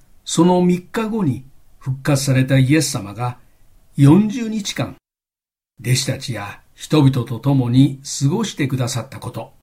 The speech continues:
天に昇られたことを覚えて、創造主なる神様を褒めたたえています。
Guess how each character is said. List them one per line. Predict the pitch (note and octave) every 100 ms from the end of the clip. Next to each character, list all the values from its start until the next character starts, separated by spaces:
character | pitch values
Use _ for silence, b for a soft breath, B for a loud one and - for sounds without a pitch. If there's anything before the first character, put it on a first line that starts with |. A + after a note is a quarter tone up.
| _ _ _ _ _ _ _ _ _ _ _ _ -
天 | D#3 D3
に | C3
昇 | C3 C3+
ら | D#3 D3+
れ | C#3+
た | C#3
こ | C#3
と | C3+ D3
を | C#3 D3 E3+ - -
覚 | A2+ A#2
え | G#2
て、 | - G2+ - _ _ _ _ _ _ _ _ _
創 | - C#3+ C3+
造 | C3 A#2+
主 | C3+
な | A#2+
る | A#2 A#2
神 | C3 C3+
様 | B2 A2 A2+
を | C#3 D#3+ -
褒 | -
め | C#3+ C3 G2+
た | -
た | - B2+
え | A#2+
て | - C3+ - -
い | A2
ま | G2+ F#2
す。 | - -